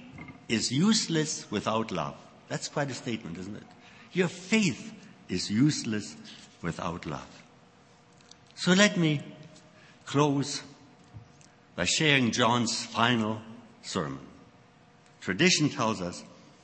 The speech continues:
when John was already very old, he was asked once again to preach in the church in Ephesus. He was so feeble that he had to be carried into the church.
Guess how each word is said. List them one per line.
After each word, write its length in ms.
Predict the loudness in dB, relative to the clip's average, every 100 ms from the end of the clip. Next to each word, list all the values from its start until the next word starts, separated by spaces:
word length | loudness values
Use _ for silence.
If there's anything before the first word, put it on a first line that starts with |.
| -20 -20 -20 -6
when 540 | -4 -6 -14 -12 -8
John 520 | 2 6 8 8 6
was 160 | 0 -4
already 300 | -4 -2 -4
very 340 | 2 2 4
old, 380 | 0 -2 -6 -10 -18 -20 -20 -20 -20 -20 -20 -4
he 80 | 0
was 220 | 0 2
asked 400 | 4 4 2 0
once 320 | 2 2 2
again 420 | 0 2 0 -2 -8 -20 -20 -18 -10
to 100 | -10
preach 560 | -8 4 6 6 2
in 140 | -2 -4
the 100 | -4
church 340 | 0 2 2
in 120 | 2
Ephesus. 580 | 0 0 -6 -12 -16 -18 -20 -20 -20 -20 _ -20 -20 -20 -20 -4
He 100 | 2
was 200 | 4 4
so 160 | 4
feeble 480 | 4 4 4 4 0
that 180 | 0 0
he 80 | 2
had 160 | 0
to 60 | 0
be 100 | -8
carried 560 | -8 4 6 6 2 0
into 240 | -4 0
the 140 | 0
church. 480 | 0 -2 -4 -6 -12